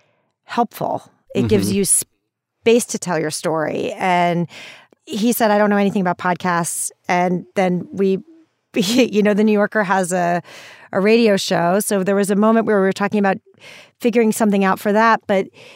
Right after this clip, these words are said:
Speaker 1: the other thing that was tricky about that is they haven't done long form in the audio format yet.
Speaker 2: Right, right.
Speaker 1: So I, I, I'm sure that will happen at some point,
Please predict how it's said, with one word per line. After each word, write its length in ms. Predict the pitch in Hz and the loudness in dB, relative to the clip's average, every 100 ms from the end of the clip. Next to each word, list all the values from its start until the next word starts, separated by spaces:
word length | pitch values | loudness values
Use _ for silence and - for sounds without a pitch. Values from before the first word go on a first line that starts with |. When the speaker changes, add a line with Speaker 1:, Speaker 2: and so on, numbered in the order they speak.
| - | -8
Speaker 1:
the 100 | 226 | 0
other 180 | 233 269 | 0 0
thing 160 | 254 240 | -2 -2
that 80 | 233 | -2
was 160 | 214 | -6
tricky 260 | - 240 226 | -6 -4 0
about 240 | 202 202 | 2 2
that 220 | 214 214 | 2 4
is 380 | 202 185 170 - - _ _ - | 4 2 0 -6 -12 _ _ 0
they 80 | 240 | 2
haven't 180 | 285 | 4
done 280 | 269 240 208 | 2 2 2
long 300 | 196 208 240 | 4 4 4
form 600 | 226 226 202 196 190 196 190 - - - _ _ | 2 0 0 0 0 -2 -4 -10 -20 -20 _ _
in 80 | 190 | -4
the 100 | 190 | -2
audio 400 | 190 233 285 214 | 0 2 2 0
format 560 | 170 - 165 156 - - | -2 -4 -6 -6 -8 -8
yet. 300 | - - - | -6 -4 -2
Speaker 2:
Right, 300 | - 95 - | -4 -6 -8
right. 160 | 98 92 | -8 -2
Speaker 1:
So 100 | 226 | 0
I, 80 | 208 254 214 277 | 2 0 -4 -8
I, 100 | 302 - | -10 -2
I'm 120 | - | -2
sure 260 | 233 311 311 | 0 0 0
that 240 | 220 214 208 | 2 0 2
will 120 | 202 | 0
happen 360 | 185 220 220 202 | 0 0 0 0
at 120 | - | 0
some 180 | 196 190 | -2 0
point, 400 | - 226 202 | 2 2 0